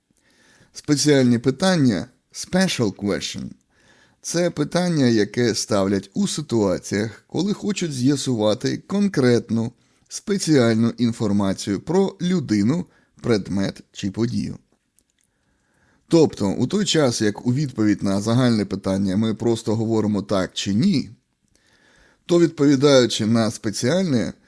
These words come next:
доведеться пуститися в деталі і дати точну інформацію. Спеціальні питання в англійській ще називають double H questions,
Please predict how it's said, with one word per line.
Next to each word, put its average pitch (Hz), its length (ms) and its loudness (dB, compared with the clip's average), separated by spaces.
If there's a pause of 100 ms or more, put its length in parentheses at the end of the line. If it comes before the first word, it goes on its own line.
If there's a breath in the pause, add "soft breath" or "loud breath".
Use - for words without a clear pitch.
(360 soft breath)
доведеться 175 500 0
пуститися 135 640 -2
в 120 80 -2
деталі 127 500 2
і 113 300 -2
дати 107 440 0
точну 101 600 -4
інформацію. 104 800 -4 (1700)
Спеціальні 131 580 0
питання 135 500 2
в 107 80 0
англійській 120 480 -2
ще 113 240 -2
називають 107 560 2
double 120 300 0
H 110 300 -2
questions, 90 640 -6